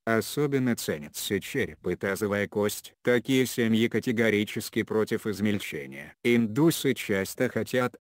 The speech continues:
чтобы процесс кремации был инициирован старшим сыном в качестве ритуала посвящения,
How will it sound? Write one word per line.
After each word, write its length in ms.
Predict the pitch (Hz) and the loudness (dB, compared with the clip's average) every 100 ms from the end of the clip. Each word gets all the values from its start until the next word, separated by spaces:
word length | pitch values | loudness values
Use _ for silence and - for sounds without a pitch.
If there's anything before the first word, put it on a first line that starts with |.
| _ | _
чтобы 400 | - - 123 113 | -18 2 4 4
процесс 600 | 104 107 101 - 101 104 | 2 -2 -2 -2 0 0
кремации 600 | - 107 101 101 - 123 117 | 0 2 2 0 -2 0 2
был 260 | 113 110 | 2 2
инициирован 720 | 101 95 - - 101 117 113 | 2 0 -4 -2 2 2 2
старшим 540 | 110 - 92 92 - 113 | -2 0 0 2 0 0
сыном 420 | - 117 82 78 | 2 0 0 -4
в 80 | - | -4
качестве 560 | 123 110 - - 139 | -2 0 -2 -4 0
ритуала 480 | 123 117 101 98 101 | 2 2 0 2 2
посвящения, 1000 | 98 101 110 101 - - 123 76 71 - | 0 -2 0 -2 -4 -6 -4 -4 -10 -16